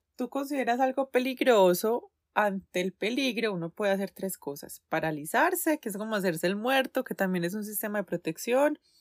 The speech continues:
en muchos animales y en nosotros. Eh, salir corriendo o coger algo y defenderte. Un palo, no sé, tu fuerza. Si tú vas a salir corriendo, es mejor que seas liviano.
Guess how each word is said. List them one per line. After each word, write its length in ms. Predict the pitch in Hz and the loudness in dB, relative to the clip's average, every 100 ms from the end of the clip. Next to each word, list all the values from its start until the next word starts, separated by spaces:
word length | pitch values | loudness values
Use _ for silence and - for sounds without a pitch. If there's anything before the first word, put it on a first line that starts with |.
| _ _ _ _ | _ _ _ _
en 80 | 196 | -6
muchos 240 | 185 196 | -6 -4
animales 480 | 208 185 165 160 170 | -4 -2 -2 -4 -4
y 40 | |
en 100 | 196 | -6
nosotros. 720 | 165 160 214 254 254 247 247 - _ _ _ _ _ _ _ _ _ | -6 -2 -2 -2 -2 -2 -2 -10 _ _ _ _ _ _ _ _ _
Eh, 240 | - 185 185 | -2 0 0
salir 260 | 208 202 | 0 -4
corriendo 720 | - 233 311 269 226 214 - - _ | -2 0 4 2 2 0 -2 -4 _
o 160 | 202 - | 0 0
coger 540 | 208 180 170 160 - | -4 -2 -4 -4 -4
algo 300 | - 233 220 | -2 -2 -2
y 40 | 226 | -4
defenderte. 640 | 180 180 170 185 - - - _ _ _ 180 | -4 -8 -4 -4 -4 -18 -20 _ _ _ -14
Un 140 | 165 | -6
palo, 480 | 180 180 185 190 185 | 0 2 2 2 0
no 120 | 175 | -2
sé, 160 | 175 170 | -4 -6
tu 140 | 156 | -8
fuerza. 600 | - 170 175 185 180 185 _ _ _ _ _ | -6 -4 -4 -4 -6 -8 _ _ _ _ _
Si 160 | - 247 | -6 -4
tú 160 | - 254 | 2 2
vas 140 | 294 | 2
a 80 | 339 | 2
salir 240 | 294 247 | 0 -2
corriendo, 720 | - 294 320 269 240 233 254 - | -2 0 2 2 0 0 0 0
es 120 | 185 | -2
mejor 300 | 196 202 208 | 0 -2 -4
que 100 | 208 | -2
seas 180 | 202 196 | 0 0
liviano. 520 | 180 262 262 151 | 0 0 0 -2